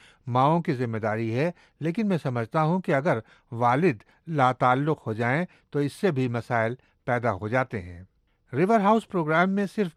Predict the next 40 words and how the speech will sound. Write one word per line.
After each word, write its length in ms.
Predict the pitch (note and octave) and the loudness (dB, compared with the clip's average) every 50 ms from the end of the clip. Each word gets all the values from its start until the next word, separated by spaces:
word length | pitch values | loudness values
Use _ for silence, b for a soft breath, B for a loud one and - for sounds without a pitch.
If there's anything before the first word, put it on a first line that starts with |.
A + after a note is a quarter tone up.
| b b b b b | b b b b b
والد 380 | - A2 B2 C3 D3+ G3 G3 E3 | -2 0 2 2 2 2 2 2
حضرات 320 | D3+ C#3+ C3+ C3 A#2 - | 0 0 0 0 -2 -2
نہیں 180 | A#2+ A2+ C#3+ F#3+ | -4 -2 -2 -2
بلکہ 280 | F#3+ E3+ D#3+ D3 - C#3 | -2 -2 -4 -4 -4 -4
وہ 200 | B2 C#3+ D3 B2 | -2 0 0 0
بچے 340 | A#2 A2+ - - - F#3+ | -2 -4 -4 -2 -2 -2
بھی 240 | F3+ C3+ B2+ C3+ C3+ - b b b b b | -2 0 -2 -4 -4 -6 b b b b b
شرکت 400 | b - - C#3 B2 C#3+ - - | b -4 -4 -4 -2 -4 -6 -4
کرتے 320 | - A#2 G#2+ - - D#3 D3+ | -2 -4 -2 -2 -2 -2 0
ہیں 120 | F3+ G3+ | 0 0
جو 180 | F#3+ F3+ D#3+ C3 | 0 0 0 2
والد 300 | B2 A#2+ A#2 B2+ D#3 E3 | 2 2 2 2 0 -4
کی 320 | - - - D#3 D#3 E3+ b b b b b | -8 -8 -6 -4 -4 -4 b b b b b
شفقت 500 | b - D3+ C3+ - - F#3 F3+ - - | b -4 -4 -4 -2 -2 -2 -2 -2 -2
سے 100 | C#3+ B2 | -6 -4
محروم 360 | A#2 A2 G2+ A2 A#2+ B2 A#2 | -4 -4 -4 -4 -4 -6 -6
ہو 120 | G#2 G#2+ | -6 -6
جاتے 360 | A2 B2+ C3 B2+ - B2 G#2+ F2+ | -4 -2 -2 -2 -4 -6 -8 -8
ہیں۔ 180 | F2 E2+ F2+ F2+ F2+ _ _ _ _ b b b b b b b b b | -10 -14 -18 -20 -20 _ _ _ _ b b b b b b b b b
یہاں 240 | C#3+ D3 D#3+ F#3+ F#3+ | -2 0 0 0 2
پر 160 | - G#3+ G3+ | 2 2 2
ان 140 | G3 F#3 F#3 | 2 0 0
کو 80 | F3+ | -2
یہ 120 | E3 D3+ D3 | 0 0 0
موقع 300 | C3 C3 B2 - C#3+ C3 | 0 0 -2 0 -2 -2
ملتا 360 | A#2+ A#2 A2 A2+ - C#3+ C3+ | -2 -4 -6 -4 -4 -2 -2
ہے 140 | C#3+ E3+ F3 | -2 -2 -4
کہ 100 | - F3 | -4 -4
وہ 280 | C3+ C#3 D3 C3 B2 - b b b b b | -2 -2 0 0 -2 -4 b b b b b
بزرگ 320 | A#2 A#2 C3 E3 F#3 E3 C#3+ | -6 -2 0 0 0 0 0
افراد 300 | B2+ A2 - B2+ A2+ A2+ | -2 -2 -2 -2 -2 -2
کے 140 | - - A2+ | -2 -6 -10
ساتھ 360 | - - A#2+ C3 D#3+ - b b b b b A#2+ | -6 -2 -2 -2 -2 -2 b b b b b -2
بات 280 | A2 B2 B2+ B2+ A#2 - | 2 4 4 4 2 -2
چیت 220 | - A2+ G#2 - | -6 -8 -6 -6
کریں 340 | - A#2+ G#2+ A2+ C3+ E3+ F3+ b b b b | -6 -4 -4 -2 -2 -4 -6 b b b b
اور 160 | b C3 B2+ | b -6 -4
ان 120 | C3+ C#3+ C3+ | -4 -4 -6
سے 240 | - - A#2 A#2+ C#3 | -6 -6 -6 -6 -4
تبادلہ 460 | C#3+ - D3 C3 B2 G#2+ G2+ G#2 | -4 -4 -2 0 0 -2 -2 -4